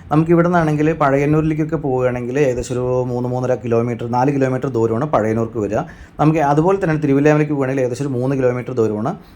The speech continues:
ആ, തിരുവില്ലാമല ബസ് സ്റ്റാൻഡിലേക്കുള്ളതും പഴയന്നൂർ ബസ് സ്റ്റാൻഡിലേക്കുള്ളത് നാല് കിലോമീറ്റർ ദൂരമാണ്. പിന്നെ നമുക്ക് ഈ പട്ടിപ്പറമ്പ് എന്നുള്ളൊരു ജംഗ്ഷൻ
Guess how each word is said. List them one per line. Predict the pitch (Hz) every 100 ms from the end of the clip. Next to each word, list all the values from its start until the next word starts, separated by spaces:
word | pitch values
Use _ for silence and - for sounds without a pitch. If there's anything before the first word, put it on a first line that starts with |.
| -
ആ, | 123 123
തിരുവില്ലാമല | 123 127 123 123 123
ബസ് | 110
സ്റ്റാൻഡിലേക്കുള്ളതും | 120 113 113 113 131 226 - 117
പഴയന്നൂർ | 117 131 147
ബസ് | 127
സ്റ്റാൻഡിലേക്കുള്ളത് | 127 120 120 117 143 190
നാല് | 135 117
കിലോമീറ്റർ | 113 117 110
ദൂരമാണ്. | 104 98 101 208 - - - -
പിന്നെ | 160 170
നമുക്ക് | 151 156 175 156
ഈ | 151
പട്ടിപ്പറമ്പ് | 147 131 151 160 160
എന്നുള്ളൊരു | 170 165 139
ജംഗ്ഷൻ | 107 110